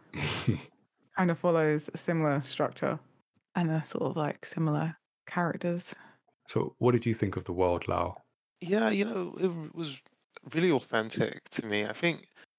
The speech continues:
Speaker 3: well, one of the things that made it authentic was the way in which the non-playable characters, um, interacted with the world itself. And
Speaker 2: Mm.
Speaker 3: also what I thought was interesting was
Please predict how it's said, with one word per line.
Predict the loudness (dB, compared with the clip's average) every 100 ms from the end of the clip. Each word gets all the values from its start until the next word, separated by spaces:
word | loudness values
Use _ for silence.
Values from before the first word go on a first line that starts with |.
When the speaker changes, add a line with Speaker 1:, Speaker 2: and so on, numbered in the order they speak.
| _
Speaker 3:
well, | 0 2 2 -2
one | 0 2
of | 2
the |
things | 0 -2 0
that | -2
made | 0 0 2
it |
authentic | -2 -4 -4 -4 -4 -8 -4
was | -2 -2 -2
the | -2
way | 2 4 2
in | 0
which | -6 -8 -18 -12
the | -10 -10 -10 0
non-playable | 0 0 -4 0 0 0 -8
characters, | -6 0 2 2 -2 -6 -6 -8 -12 -14 _ -6
um, | -2 -2 -4
interacted | -12 -14 -2 0 0 -4 -6 -4
with | -6 -10
the | -12
world | 0 2 2
itself. | 0 0 4 4 2 -10 _ _ _ _ _ 2
And | 4 4 4 2
Speaker 2:
Mm. | 2 0 -2 -2
Speaker 3:
also | 4 6 6 4 4 4
what | 4 2 2
I |
thought | 0 -4 -4
was | -6
interesting | -8 -8 -10 -4 -4 -2 -4 -8 -18 -8
was | -4 -4 -2 -4